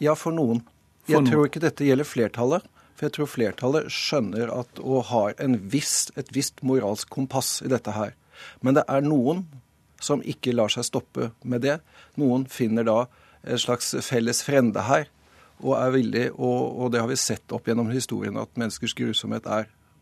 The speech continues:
Speaker 1: omfattende og svært kreativ, og noen er villige til dette her.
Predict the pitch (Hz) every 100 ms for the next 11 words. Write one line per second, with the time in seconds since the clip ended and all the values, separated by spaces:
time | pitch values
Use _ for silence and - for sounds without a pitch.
0 | - 107 98 107 - 127 131 - 113 110
1 | 147 - - 101 98 - - 110 101 -
2 | 147 _ - - - 135 143 127 110 120
3 | 120 95 104 113 110 - - 113 - 113